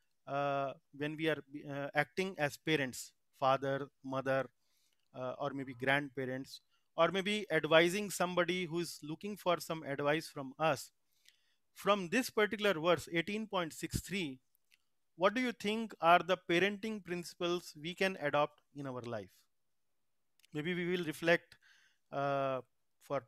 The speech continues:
two, three minutes, and then, uh, I will try to present what I have prepared on this topic. So open to the class now. Uh, what do you think, uh, this verse, uh, gives us hint on the parenting principles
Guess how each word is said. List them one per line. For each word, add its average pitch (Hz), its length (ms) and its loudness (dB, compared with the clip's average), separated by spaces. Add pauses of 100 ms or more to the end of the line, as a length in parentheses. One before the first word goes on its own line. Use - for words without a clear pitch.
two, 175 120 -6
three 170 180 -4
minutes, 156 560 -4
and 143 180 -8
then, 160 320 -4
uh, 139 260 -4
I 135 120 -8
will 139 180 -8
try 139 160 2
to 127 80 -16
present 139 420 -6 (220)
what 131 160 -8
I 131 80 -2
have 131 140 -6
prepared 127 340 -6
on 107 160 -14
this 110 160 -20
topic. 107 300 -20 (720)
So - 160 -14
open 165 320 -4
to 160 100 -4
the 143 340 2 (360)
class 135 340 4
now. 127 280 -8 (680)
Uh, 120 320 -12 (220)
what 151 160 0
do 196 80 -2
you 196 60 0
think, 190 440 -4
uh, 156 240 2 (680)
this 170 200 -2
verse, 170 560 2
uh, 147 200 -2 (520)
gives 156 220 -2
us 170 200 0
hint 185 300 -4
on 151 180 -4
the 151 80 -2
parenting 170 560 0
principles 151 680 -4